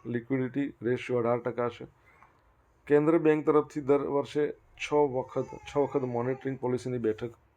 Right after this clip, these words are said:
યોજાય છે. આર બી આઈ, રિઝર્વ બેંક ઓફ ઇન્ડિયા, એક એપ્રિલ ઓગણીસો પાંત્રીસમાં કોલકાતામાં સ્થાપના, ઓગણીસો સાડત્રીસમાં એને મુંબઈમાં લઈ આવવામાં આવી. એનું એક જાન્યુઆરી ઓગણીસો ઓગણપચાસમાં રાષ્ટ્રીયકરણ થયું.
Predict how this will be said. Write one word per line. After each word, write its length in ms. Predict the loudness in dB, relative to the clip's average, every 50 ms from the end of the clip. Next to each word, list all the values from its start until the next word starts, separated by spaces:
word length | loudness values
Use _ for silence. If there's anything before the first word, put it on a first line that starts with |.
| _ _ -10
યોજાય 340 | -6 -6 -4 -4 -4 -6 -6
છે. 160 | -8 -12 -16 -18 -20 _ _ _ _ _ _ _ _ _ _ _ -20 -20 _ _ _ -20 -20 -20 -20 -18 _ -2
આર 180 | 0 2 2 2
બી 200 | 0 2 2 2
આઈ, 140 | 2 2 2
રિઝર્વ 260 | 0 0 0 0 0
બેંક 240 | 0 -2 -2 -2 -4
ઓફ 160 | -4 -4 -4
ઇન્ડિયા, 320 | -4 -2 0 -2 -2 -2 -6 -14 -18 -20 -20 -14 -6 -2 -2
એક 140 | 0 2
એપ્રિલ 280 | 0 0 2 2 2 2
ઓગણીસો 300 | 2 2 0 -2 -4 -4
પાંત્રીસમાં 540 | -2 -2 -2 -2 -2 -4 -4 -4 -4 -4 -2
કોલકાતામાં 560 | 0 0 0 0 0 -2 -2 -2 -2 -2 -4
સ્થાપના, 420 | -6 -4 -6 -6 -6 -6 -6 -4
ઓગણીસો 340 | -4 -2 -2 -4 -4 -4 -4
સાડત્રીસમાં 680 | -4 -2 0 0 0 0 0 -2 -4 -2 -2 -2 0
એને 140 | 0 0 -2 -4 -6 _ _ _ _ _ -20 -12 -6
મુંબઈમાં 460 | -4 -4 -2 0 0 0 2 2 2
લઈ 140 | 2 4 4
આવવામાં 320 | 4 4 4 4 4 2 2
આવી. 120 | 2 2
એનું 320 | 0 0 2 2 0 0 -2 -8 -8 -4
એક 160 | -2 -2 -2 0
જાન્યુઆરી 440 | 2 2 2 4 4 4 4 4
ઓગણીસો 340 | 4 4 2 2 0 0 0
ઓગણપચાસમાં 600 | 0 0 0 0 0 0 2 0 0 2 0 2
રાષ્ટ્રીયકરણ 520 | 4 2 2 2 0 -2 -2 0 0 -2 0
થયું. 300 | 0 0 0 0 0